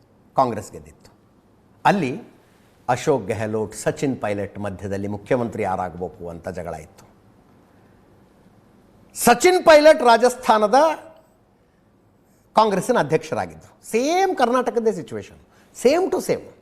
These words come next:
ಸಚಿನ್ ಪೈಲಟ್ ಜಾಗದಲ್ಲಿ ಇವತ್ತು ಡಿ ಕೆ ಶಿವಕುಮಾರ್ ಇದ್ದಾರೆ, ಅಶೋಕ್ ಗೆಹ್ಲೋಟ್ ಜಾಗದಲ್ಲಿ ಸಿದ್ದರಾಮಯ್ಯನವರು ಇದ್ದಾರೆ. ಅಷ್ಟೇ ನೆನ್ಪಿಟ್ಕೊಂಬಿಡಿ. ಅಶೋಕ್ ಗೆಹ್ಲೋಟ್ ವಿಪಕ್ಷ ನಾಯಕರಾಗಿದ್ದರು, ಸಚಿನ್ ಪೈಲಟ್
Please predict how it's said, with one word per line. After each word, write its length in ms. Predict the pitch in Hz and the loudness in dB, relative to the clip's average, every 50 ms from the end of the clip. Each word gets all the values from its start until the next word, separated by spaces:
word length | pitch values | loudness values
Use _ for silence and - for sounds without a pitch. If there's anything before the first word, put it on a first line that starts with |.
| _ _ _ _ _ _ _ _ _ _ _ _ _ _ _ _ _ | _ _ _ _ _ _ _ _ _ _ _ _ _ _ _ _ _
ಸಚಿನ್ 460 | - - 254 247 - 370 349 330 339 | -2 -2 0 4 4 4 4 4 4
ಪೈಲಟ್ 720 | 302 285 277 277 269 277 254 262 - - - - - - _ _ _ - | 4 4 4 6 4 4 4 2 -2 -8 -10 -10 -14 -20 _ _ _ -10
ಜಾಗದಲ್ಲಿ 640 | 190 165 - - 208 208 202 196 175 196 196 214 220 | -10 -2 2 2 4 4 2 2 0 0 0 0 0
ಇವತ್ತು 280 | 208 175 160 160 160 160 | 2 2 2 0 0 0
ಡಿ 140 | 143 208 214 | 0 0 2
ಕೆ 140 | 240 226 | 2 0
ಶಿವಕುಮಾರ್ 460 | 202 - 190 170 - 175 165 160 156 156 | 0 0 -4 -6 -4 -4 -4 -2 -2 -2
ಇದ್ದಾರೆ, 260 | 156 170 185 208 233 | 0 0 0 0 0
ಅಶೋಕ್ 340 | - 196 202 - 262 233 202 | 0 0 2 2 2 2 4
ಗೆಹ್ಲೋಟ್ 360 | 202 190 165 156 156 143 131 | 4 4 4 4 2 0 0
ಜಾಗದಲ್ಲಿ 420 | 127 123 113 117 131 185 226 220 | -4 -4 -4 -2 -2 -2 -2 -2
ಸಿದ್ದರಾಮಯ್ಯನವರು 640 | 175 156 139 127 127 120 110 98 92 95 113 135 123 | -2 -2 -2 -2 -2 -4 -4 -6 -8 -8 -8 -8 -6
ಇದ್ದಾರೆ. 180 | 95 92 92 | -6 -8 -8
ಅಷ್ಟೇ 220 | 92 - - - 175 | -10 -8 -6 -4 -4
ನೆನ್ಪಿಟ್ಕೊಂಬಿಡಿ. 800 | 131 117 113 104 101 87 87 87 85 - - - - _ _ _ _ _ _ _ _ - - _ _ - | -4 -4 -6 -8 -10 -12 -12 -14 -14 -16 -20 -20 -20 _ _ _ _ _ _ _ _ -20 -20 _ _ -2
ಅಶೋಕ್ 300 | 135 139 - 185 165 135 | -2 0 2 2 2 2
ಗೆಹ್ಲೋಟ್ 320 | 113 120 117 127 135 117 104 | 2 -2 -4 -4 -4 -6 -6
ವಿಪಕ್ಷ 380 | 117 123 - - 156 - - | -8 -6 -6 -6 -8 -6 -6
ನಾಯಕರಾಗಿದ್ದರು, 760 | 139 123 110 104 101 95 - 101 90 92 95 101 110 143 170 160 | -6 -4 -4 -4 -6 -6 -6 -6 -6 -6 -6 -6 -8 -8 -6 -6
ಸಚಿನ್ 320 | 135 120 - - 113 107 | -6 -6 -6 -6 -8 -6
ಪೈಲಟ್ 500 | - 113 123 165 - - - - - - | -4 0 2 2 2 2 0 -4 -16 -20